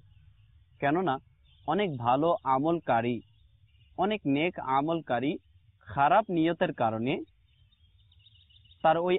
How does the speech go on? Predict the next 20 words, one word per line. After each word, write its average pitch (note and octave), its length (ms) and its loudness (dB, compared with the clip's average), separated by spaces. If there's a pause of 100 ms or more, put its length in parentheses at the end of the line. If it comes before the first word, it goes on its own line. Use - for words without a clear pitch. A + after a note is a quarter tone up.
(100)
আমল D#3+ 520 0 (280)
এর E3 160 -2
প্রতিদান D#3 580 -2
পাওয়া C#3+ 320 4
তো F#3+ 60 -2
দূরের C#3+ 300 -2
কথা, D3+ 380 -6 (400)
বরঞ্চ C#3+ 500 -2 (1900)
ওই G#3+ 260 2
আমলের D#3+ 440 0
কারণে C#3+ 440 0 (120)
আল্লাহ D3+ 340 -2
তাবারাকা C#3+ 500 -2
তাআলা B2+ 340 0
তাকে D#3 260 -6
জাহান্নামে B2+ 500 -4
নিক্ষেপ B2 400 -6
করবেন। G#2+ 300 -6 (1000)
যেমন C#3+ 320 -2
বুখারী D3 320 -4